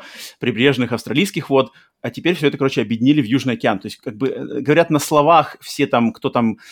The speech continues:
плавает, и учёные, всё это уже давно называли Южным океаном, но теперь это официально, это будет в учебниках. И, короче, я так: "Вау, нифига себе", как-то, ну, такой, по-моему, это как-то серьёзно звучит, что, типа, "Новый океан" добавился.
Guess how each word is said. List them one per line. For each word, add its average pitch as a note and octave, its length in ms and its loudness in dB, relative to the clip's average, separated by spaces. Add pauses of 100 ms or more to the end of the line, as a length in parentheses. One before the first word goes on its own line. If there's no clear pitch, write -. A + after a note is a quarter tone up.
(200)
плавает, C3 540 2
и A2 200 -6
учёные, A#2+ 400 0
всё C#3 140 -2
это C3 100 0
уже A2+ 120 -6
давно B2+ 220 0
называли F3+ 360 2
Южным B2+ 240 2
океаном, A2 320 0
но G#2+ 80 -6
теперь D#3 220 0
это D3 100 0
официально, B2+ 500 2
это A#2 200 0 (120)
будет G#2+ 260 -6
в G2 40 -12
учебниках. C3+ 520 -2
И, - 40 -20
короче, A#2 340 -8
я A2+ 180 0
так: A#2 220 -6
"Вау, A#2+ 360 4
нифига B2 340 -2
себе", C#3+ 200 -6
как-то, A#2+ 280 -12
ну, C3+ 100 -4
такой, - 240 -4
по-моему, D3 340 6
это C#3+ 160 2
как-то B2 220 -10
серьёзно C3+ 360 0
звучит, D#3+ 260 -10
что, - 80 -20
типа, A#2 160 -4
"Новый A#2+ 260 2
океан" A2 300 -4
добавился. B2 420 -4